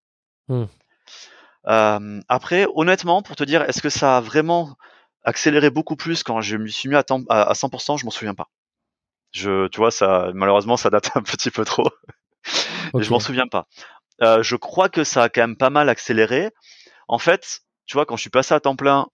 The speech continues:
Speaker 2: bah, j'étais tout seul. Euh, euh, six mois après, on a pris quelqu'un en apprentissage.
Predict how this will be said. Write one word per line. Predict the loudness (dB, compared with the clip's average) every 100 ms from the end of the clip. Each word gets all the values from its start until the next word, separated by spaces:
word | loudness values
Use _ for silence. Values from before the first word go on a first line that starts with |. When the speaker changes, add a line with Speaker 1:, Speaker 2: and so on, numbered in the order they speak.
| _
Speaker 2:
bah, | -8
j'étais | -8 -8
tout | -14 -4
seul. | -2 -2 -4 _ _ _ _ _ _ _ 2
Euh, | 4 6 6 4 2 0 -6
euh, | -6
six | -6 -8 -8
mois | 0 0
après, | 0 -6
on | -6
a | -6
pris | -8 -6
quelqu'un | -6 -2
en | -2
apprentissage. | -2 -8 -10 0 2 2 0